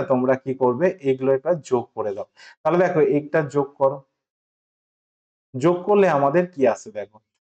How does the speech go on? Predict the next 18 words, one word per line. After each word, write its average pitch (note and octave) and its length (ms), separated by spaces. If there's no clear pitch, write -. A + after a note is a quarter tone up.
দেখো E3 220
বাইশ D3 300
আর E3+ 60
আঠাশ D3+ 240
যোগ D#3 200
করলে D3+ 160
কত C3+ 200
হচ্ছে D3 260
বলো D3 240
তো? G#3 60
পঞ্চাশ, C3+ 420
পঞ্চাশ A#2+ 340
আর B2 140
তেরো A#2 280
হচ্ছে, C3+ 260
যোগ B2 140
করলে B2+ 180
হচ্ছে G3+ 180